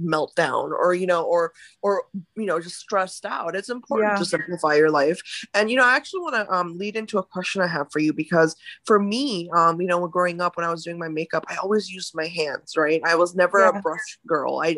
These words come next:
Speaker 1: I just,
Speaker 2: Uh-huh.
Speaker 1: I couldn't get into it. But for me, makeup was almost like exploring, you know, and, and really, like,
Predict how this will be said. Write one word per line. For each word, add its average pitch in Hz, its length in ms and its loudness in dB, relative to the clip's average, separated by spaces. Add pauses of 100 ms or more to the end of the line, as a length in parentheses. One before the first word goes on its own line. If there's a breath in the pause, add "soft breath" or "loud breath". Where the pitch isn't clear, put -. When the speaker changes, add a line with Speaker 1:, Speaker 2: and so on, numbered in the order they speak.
Speaker 1:
I 170 100 -2
just, 208 320 -10
Speaker 2:
Uh-huh. 220 100 -6 (280 loud breath)
Speaker 1:
I - 20 -4
couldn't 226 280 4
get 196 180 6
into 233 320 4
it. - 140 4
But 160 180 2
for 196 80 2
me, 220 160 -2
makeup 202 360 -2
was 180 140 -2
almost 175 320 -2
like 170 160 2
exploring, 165 840 -2
you 175 120 -2
know, 170 240 4
and, 165 160 0
and 170 340 -4
really, 185 300 0
like, 170 280 -2